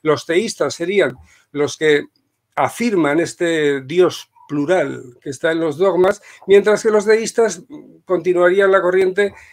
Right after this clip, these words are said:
pues, de la filosofía de Aristóteles, eh, del neoplatonismo, ¿verdad? Eh, que de,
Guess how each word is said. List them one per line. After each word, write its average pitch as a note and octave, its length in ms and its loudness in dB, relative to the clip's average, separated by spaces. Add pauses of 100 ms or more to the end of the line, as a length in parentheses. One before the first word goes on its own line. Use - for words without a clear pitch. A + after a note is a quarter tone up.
(220)
pues, D#3 240 0
de D#3 140 0
la D3+ 80 2
filosofía D#3 560 -2
de D#3+ 80 2
Aristóteles, F#3+ 880 -2
eh, D3+ 200 -6
del D#3 180 -2
neoplatonismo, D#3+ 1040 0
¿verdad? D#3+ 540 2
Eh, D#3+ 240 -4
que D3 100 -8
de, C3+ 200 -10